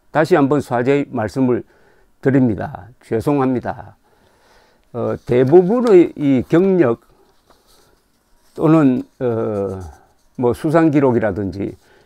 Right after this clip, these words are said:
이런 거 부풀리기 또는 왜곡은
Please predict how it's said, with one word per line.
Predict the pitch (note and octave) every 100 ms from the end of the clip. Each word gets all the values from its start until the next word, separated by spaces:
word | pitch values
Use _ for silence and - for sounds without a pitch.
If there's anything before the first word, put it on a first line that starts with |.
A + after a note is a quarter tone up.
| _
이런 | E3 E3+ G3
거 | E3 C#3+
부풀리기 | - A2 D3 D#3+ D#3+ D#3 C3+ B2+ A#2+ G2+ G2+ F#2 - _ _ _
또는 | D#3 D3+ C#3+ A2+
왜곡은 | C3+ C#3+ C#3 B2 G2+ C#3+ C#3+ A2